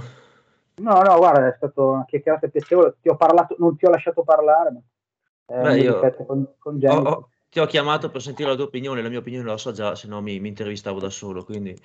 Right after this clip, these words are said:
Speaker 1: Esatto. No, però appena intuivo la tua ti, ti, ti parlavo sopra, però, eh, no, m-, è stata una bella chiacchierata, mi ha fatto piacere, ci siamo anche,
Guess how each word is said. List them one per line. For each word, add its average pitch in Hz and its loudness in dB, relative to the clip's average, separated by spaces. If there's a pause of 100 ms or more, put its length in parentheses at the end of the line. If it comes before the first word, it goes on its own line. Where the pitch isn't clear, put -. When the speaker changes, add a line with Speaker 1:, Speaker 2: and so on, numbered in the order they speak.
(720)
Speaker 1:
Esatto. 117 -12 (380)
No, 160 0
però 208 4
appena 208 6
intuivo 180 4
la 170 6
tua 175 6
ti, 143 -6
ti, 147 -2 (720)
ti 151 -18
parlavo 156 4
sopra, 196 2
però, - 4 (240)
eh, 139 6
no, 175 4
m-, 135 2
è 143 -4
stata 160 -8
una 156 2
bella 160 2
chiacchierata, 165 2
mi 143 -2
ha - -8
fatto 143 -12
piacere, 147 4
ci - -20
siamo 131 -6
anche, 131 -14